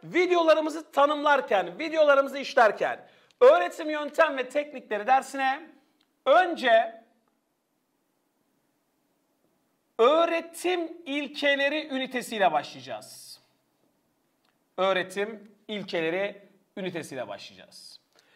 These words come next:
Hemen akabinde öğrenme sürecinde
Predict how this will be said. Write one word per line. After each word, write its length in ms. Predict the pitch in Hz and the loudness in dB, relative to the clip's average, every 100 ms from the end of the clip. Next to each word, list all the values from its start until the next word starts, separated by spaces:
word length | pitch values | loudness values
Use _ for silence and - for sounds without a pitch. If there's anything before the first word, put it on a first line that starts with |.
| _ _ _ | _ _ _
Hemen 300 | - 370 403 | 0 4 6
akabinde 760 | 339 285 226 202 165 170 - - _ _ - | 6 2 -2 0 0 -2 -4 -20 _ _ 0
öğrenme 580 | 226 277 311 330 349 | 4 6 6 2 -4
sürecinde 760 | - 311 285 208 226 180 165 180 | -8 -6 -6 -6 -4 2 2 2